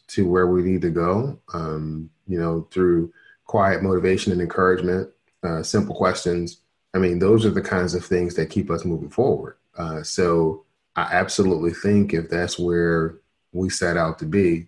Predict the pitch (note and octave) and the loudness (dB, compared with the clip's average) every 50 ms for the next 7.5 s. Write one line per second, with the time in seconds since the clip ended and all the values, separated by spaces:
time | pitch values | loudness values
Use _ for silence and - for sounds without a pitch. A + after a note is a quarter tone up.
0 | _ - - E2+ E2+ - E2 D#2 D2 C#2+ C#2+ C#2+ - C2 - - _ _ _ _ | _ -6 -6 -4 -4 -4 -6 -6 -6 -6 -8 -10 -10 -14 -14 -16 _ _ _ _
1 | _ _ - E2 D#2+ - - F2 E2 F2+ G#2+ A#2 A2 G#2 G2+ G2 F#2+ F#2+ - _ | _ _ -10 -10 -10 -4 -4 -4 0 2 4 4 6 6 4 4 2 -2 -8 _
2 | _ _ _ _ E2+ E2+ E2 E2+ F#2 G2+ G#2 G#2 G2+ - - - G#2+ F#2 F2+ F2 | _ _ _ _ -10 -6 -2 0 0 0 0 0 -2 -8 -8 -4 -2 0 0 0
3 | D#2+ D#2+ E2+ F2+ F2+ E2 E2 D#2 E2 F2 F#2 - G#2+ - - - G2+ F2+ E2+ E2+ | 0 0 2 2 2 2 0 0 2 2 2 0 -2 -4 -4 -2 -2 0 0 0
4 | E2 E2 E2 D#2 D#2+ D#2+ D2+ E2 E2+ F2+ F2 F2 E2+ E2+ E2+ - - F#2 F2+ F2 | -2 -2 -4 -4 -4 -4 -2 -2 0 0 0 0 0 -2 -2 -2 0 0 0 0
5 | E2+ E2+ F#2 E2 D2+ D#2+ D#2+ F2+ F#2+ F#2 - - - F2 D#2+ E2 - - _ - | 0 -2 -2 -2 -2 -2 -2 -2 -2 -2 -4 -4 -4 -2 -2 -4 -6 -12 _ -14
6 | _ - D#2 D#2 E2+ E2+ E2 D#2+ D#2+ D#2 E2+ E2 D#2+ D#2 D#2+ D#2 - E2+ E2 E2 | _ -6 -2 0 2 2 2 0 0 -2 -2 -2 -2 -4 -6 -6 -2 0 2 2
7 | E2 E2 - F2 E2 D2+ D2+ D2+ - | 2 0 -2 -4 -4 -4 -6 -8 -8